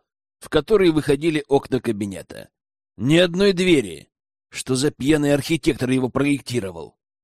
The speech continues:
Ухватился за ближайший выступ, подтянулся и выкинул себя в окно на противоположной стене. Три удивлённых мага обернулись на звук. Рядом с ним мерцала арка стационарного портала.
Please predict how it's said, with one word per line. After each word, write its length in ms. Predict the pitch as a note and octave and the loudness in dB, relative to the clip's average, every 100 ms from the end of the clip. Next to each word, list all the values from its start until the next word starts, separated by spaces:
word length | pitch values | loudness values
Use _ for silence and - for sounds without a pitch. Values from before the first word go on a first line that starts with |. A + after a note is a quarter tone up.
| _ | _
Ухватился 680 | C3+ C3+ F3 F3 G#3+ - F#3+ | 0 2 2 2 0 2 2
за 140 | D#3+ | 2
ближайший 540 | E3+ E3+ F#3+ F#3+ F3 E3 | 0 0 0 0 2 2
выступ, 380 | G3+ - E3+ - | 2 0 0 -2
подтянулся 600 | F3 - F3 F3 G3+ - | -4 0 0 0 0 -2
и 160 | F3+ F3 | 2 2
выкинул 380 | F3+ E3+ F3 D#3+ | 2 -2 -2 -2
себя 240 | E3 D#3+ | 0 2
в 60 | D#3 | 2
окно 340 | C#3+ F3+ E3+ _ - | 2 0 0 _ -2
на 240 | B2+ F3+ | 2 4
противоположной 800 | F#3 F3+ F3 F3 E3+ E3 C#3+ D3+ | 4 2 4 4 4 2 2 2
стене. 580 | C#3+ - C#3 A#2 F#2 - _ _ _ _ _ _ _ _ _ _ _ - | 0 0 -4 -4 -6 -14 _ _ _ _ _ _ _ _ _ _ _ 0
Три 240 | D3+ G3+ | 2 2
удивлённых 720 | G3+ E3 E3+ D#3 F3+ F3 D3+ | 0 2 2 4 2 2 0
мага 360 | B2+ D#3+ F3 E3 | 0 2 2 0
обернулись 720 | D#3+ D3 C#3+ C3+ D#3 D3+ - | 2 2 2 2 0 0 -2
на 160 | C#3+ D3+ | 0 0
звук. 440 | B2+ C3 G2+ - _ _ - | 2 -2 -4 -10 _ _ -2
Рядом 400 | A#2+ D#3+ F3 E3 | 2 4 4 2
с 160 | - | 0
ним 240 | D#3+ F#3+ E3 | 0 0 4
мерцала 580 | E3 C#3+ F3+ E3 D#3+ - | 2 2 2 4 4 2
арка 320 | E3+ E3+ - | 2 2 0
стационарного 800 | D3+ D#3+ - D#3+ D#3+ D#3+ D#3 D3+ | 0 0 0 2 2 2 2 0
портала. 680 | D3 E3+ D#3 - C3 F2+ - | 0 0 0 0 0 -2 -12